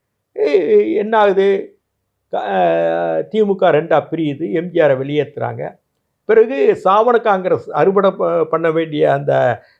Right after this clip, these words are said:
சாகுபடியை எம் ஜி ஆர் வந்தாரு. எம் ஜி ஆருடைய ரசிகர் மன்றம், எம் ஜி ஆருடைய மக்கள் மத்தியில் இருந்த செல்வாக்கு, ஸ்தாபன காங்கிரஸ் சேர்த்து வச்சது இல்லையா, இந்த எதிர்ப்பு வினைகள் தி மு க அப்படி இதெல்லாம் சேர்ந்து எம் ஜி ஆருக்கு வெற்றி பெறதுக்கு வாய்ப்பு கிடைச்சது.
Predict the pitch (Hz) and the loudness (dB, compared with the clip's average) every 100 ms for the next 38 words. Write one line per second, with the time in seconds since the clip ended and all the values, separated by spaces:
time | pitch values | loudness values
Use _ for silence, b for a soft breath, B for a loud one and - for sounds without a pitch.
0 | b - 170 196 175 160 170 180 170 190 | b 0 2 2 0 -2 0 0 0 0
1 | 180 180 156 147 151 147 - - 151 214 | 2 2 0 -4 -4 -4 -6 -6 -6 -2
2 | 214 208 185 165 156 139 - 190 175 165 | 2 2 2 0 0 0 -2 -2 -2 -4
3 | 160 147 196 190 _ _ _ - 151 220 | -2 0 -2 -4 _ _ _ -2 -2 0
4 | 226 220 196 175 160 147 139 139 143 208 | 2 2 2 2 0 0 -2 -4 -2 0
5 | 185 165 147 139 127 - 139 160 156 147 | 0 0 0 0 -4 -2 -2 2 0 -2
6 | 180 196 - _ _ _ - _ - - | -6 -8 -10 _ _ _ -20 _ -20 -4
7 | 165 196 226 226 190 175 151 - 165 214 | 0 2 2 2 0 0 -2 0 2 2
8 | 190 175 156 160 185 202 - _ _ - | -2 -6 -8 -6 -4 -6 -8 _ _ -14
9 | 175 156 156 180 196 180 151 - _ 147 | -4 0 2 2 -2 -4 -6 -6 _ -2
10 | 156 147 - - _ _ - 170 160 135 | 0 0 -2 -8 _ _ -6 -4 -2 -4
11 | 147 143 170 139 - 190 190 185 170 131 | -4 -2 0 0 -2 0 0 -2 -2 -2
12 | 170 190 202 170 147 147 135 - 156 135 | -2 0 0 0 -2 -6 -6 -6 -4 -2
13 | 127 165 117 135 - - 101 - - | -4 -4 -2 -2 -6 -14 -16 -16 -20